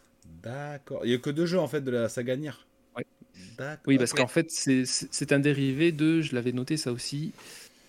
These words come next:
Speaker 2: je l'avais dit la dernière fois, de Drakna-, Drakengnar.
Speaker 1: Dragenar. Dragnar, ouais.
Speaker 2: Voilà, merci.
Speaker 1: D'accord, ok, j'avais pas compris ça.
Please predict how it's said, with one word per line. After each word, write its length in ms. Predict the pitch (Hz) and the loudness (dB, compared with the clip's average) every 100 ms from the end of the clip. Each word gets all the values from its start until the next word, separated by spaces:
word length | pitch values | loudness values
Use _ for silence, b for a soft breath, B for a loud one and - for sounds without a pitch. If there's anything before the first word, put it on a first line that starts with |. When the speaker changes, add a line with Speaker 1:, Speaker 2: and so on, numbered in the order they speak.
| - | -4
Speaker 2:
je 100 | 117 | -2
l'avais 100 | 113 | 2
dit 60 | |
la 60 | 117 | 0
dernière 120 | 110 | -2
fois, 180 | - 147 | -2 -2
de 400 | 143 131 127 123 123 | 0 -2 0 -2 -2
Drakna-, 680 | 131 143 - 139 117 - 131 | -2 -2 0 -2 0 -6 -10
Drakengnar. 960 | 123 143 - 135 123 123 - 113 110 110 | -10 -10 -6 -4 -4 -6 -6 -6 -4 -6
Speaker 1:
Dragenar. 640 | 113 143 143 131 113 - _ _ _ | -2 2 2 0 -2 -8 _ _ _
Dragnar, 380 | 95 98 98 82 | -14 -12 -10 -12
ouais. 120 | 76 - - | -14 -10 0
Speaker 2:
Voilà, 280 | 120 107 - | 2 2 -4
merci. 300 | 117 117 101 - _ - _ _ _ _ _ _ _ _ _ _ _ _ 131 | -12 -10 -12 -14 _ -20 _ _ _ _ _ _ _ _ _ _ _ _ -6
Speaker 1:
D'accord, 460 | 180 185 175 165 - - | -2 2 0 0 -6 -10
ok, 200 | 139 139 - | -4 -4 -4
j'avais 320 | 120 120 135 131 | -6 -2 -2 -2
pas 100 | 131 | -2
compris 260 | 131 127 | -2 -4
ça. 180 | 117 - | -6 -8